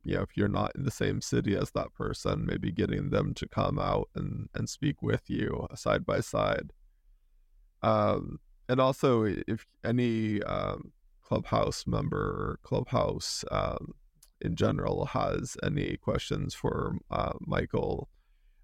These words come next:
um, his website, uh, the Indiana Coalition website, has a way to contact him as well. So,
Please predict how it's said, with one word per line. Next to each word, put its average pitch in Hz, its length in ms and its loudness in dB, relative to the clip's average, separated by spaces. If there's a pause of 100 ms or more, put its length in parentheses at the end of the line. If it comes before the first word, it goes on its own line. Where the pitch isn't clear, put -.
um, 101 560 0 (580)
his 113 380 2
website, - 600 0 (160)
uh, - 260 -2 (140)
the - 320 -2 (100)
Indiana 98 400 0
Coalition - 840 -2
website, - 500 -2
has 127 220 -2
a - 60 -2
way 104 160 0
to - 100 -2
contact - 560 -4
him - 240 0
as - 140 -4
well. - 520 0
So, - 580 0